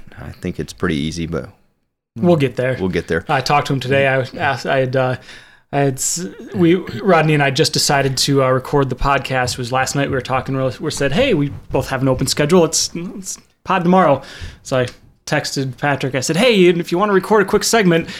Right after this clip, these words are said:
Speaker 2: but he was working. He's firefighter out saving lives and doing some important stuff, and he wasn't able to, but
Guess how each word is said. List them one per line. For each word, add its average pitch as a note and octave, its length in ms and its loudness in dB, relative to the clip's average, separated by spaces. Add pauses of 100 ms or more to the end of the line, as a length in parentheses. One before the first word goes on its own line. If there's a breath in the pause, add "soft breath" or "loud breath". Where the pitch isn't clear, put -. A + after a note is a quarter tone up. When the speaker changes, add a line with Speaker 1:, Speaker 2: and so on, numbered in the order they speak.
(100)
Speaker 2:
but D3+ 160 2
he D#3+ 100 2
was C#3 160 2
working. C3+ 380 2
He's B2 240 -4 (520 loud breath)
firefighter C#3+ 560 2
out C#3 140 0
saving C#3 320 2
lives C3 380 2
and C3+ 120 0
doing C3 240 0
some B2+ 180 -2
important B2+ 380 0
stuff, B2+ 320 0
and C3 80 -2
he A#2+ 60 -2
wasn't B2+ 280 0
able B2+ 160 -4
to, B2+ 220 -2
but B2 220 -2